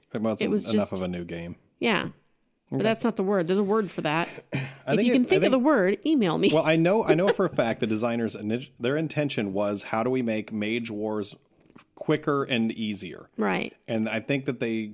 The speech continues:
Speaker 1: did that. They just basically made it
Speaker 2: Eh.
Speaker 1: not as fun
Speaker 2: I just think they made
Speaker 1: to
Speaker 2: it,
Speaker 1: me.
Speaker 2: they barely made it that.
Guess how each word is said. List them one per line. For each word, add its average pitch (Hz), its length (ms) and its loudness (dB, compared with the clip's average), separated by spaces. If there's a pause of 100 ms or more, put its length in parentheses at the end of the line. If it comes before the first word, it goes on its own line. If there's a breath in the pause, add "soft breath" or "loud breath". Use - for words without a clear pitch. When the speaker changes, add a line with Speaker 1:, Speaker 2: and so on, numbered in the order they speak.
Speaker 1:
did 120 240 -2
that. 110 400 -4
They 101 120 -4
just 101 300 -8
basically 110 320 -2
made 104 200 0
it 135 80 -2
Speaker 2:
Eh. - 40 -6
Speaker 1:
not 95 200 -4
as - 80 -12
fun 92 320 -6 (100)
Speaker 2:
I 247 60 -2
just 233 160 -4
think 240 120 -2
they 240 160 -2
made 220 140 2
Speaker 1:
to 208 60 2
Speaker 2:
it, 208 60 0
Speaker 1:
me. 196 220 -6
Speaker 2:
they 208 120 2
barely 190 400 2
made 160 160 0
it - 140 -8
that. - 240 -8